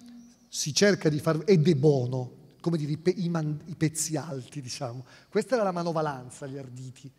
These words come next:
gli arditi milanesi. Eh, infatti Dumini, nel testamento americano, perché a un certo punto Dumini, quando vede che il duce lo abbandona, f-, scrive un testamento e lo manda a varie persone, tra cui anche ai suoi avvocati,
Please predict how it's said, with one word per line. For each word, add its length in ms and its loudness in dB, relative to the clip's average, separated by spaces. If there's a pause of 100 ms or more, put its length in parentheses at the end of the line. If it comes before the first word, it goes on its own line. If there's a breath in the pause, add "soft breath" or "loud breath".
(160 soft breath)
gli 80 -10
arditi 300 -8
milanesi. 540 -10 (520 soft breath)
Eh, 220 -2
infatti 840 2
Dumini, 1000 2
nel 240 -2
testamento 680 -2
americano, 920 -4 (300 loud breath)
perché 320 -6
a 80 -6
un 60 0
certo 240 0
punto 240 -2
Dumini, 500 -4 (440 loud breath)
quando 280 -2
vede 300 2
che 140 0
il 160 0
duce 640 -4 (520)
lo 160 2
abbandona, 800 -2 (440 soft breath)
f-, 280 -20
scrive 320 -4
un 100 -4
testamento 640 2
e 20 8
lo 180 6
manda 560 4
a 140 -2
varie 280 -4
persone, 560 -4
tra 160 -4
cui 220 2
anche 220 -2
ai 60 2
suoi 160 2
avvocati, 540 -2